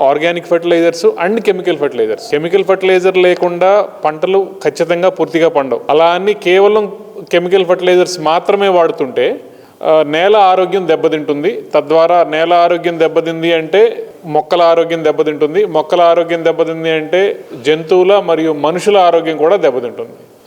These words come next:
So, దీన్నే వన్ హెల్త్ అంటాం. ఈ వన్ హెల్త్ని, ప్లాంట్ టు ప్లానెట్ హెల్త్ అనే కాన్సెప్ట్ని మేము బలంగా నమ్ముతాం కాబట్టి,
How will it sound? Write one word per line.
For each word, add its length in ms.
So, 160
దీన్నే 280
వన్ 280
హెల్త్ 280
అంటాం. 320
ఈ 80
వన్ 280
హెల్త్ని, 400
ప్లాంట్ 480
టు 60
ప్లానెట్ 460
హెల్త్ 180
అనే 140
కాన్సెప్ట్ని 600
మేము 260
బలంగా 300
నమ్ముతాం 460
కాబట్టి, 460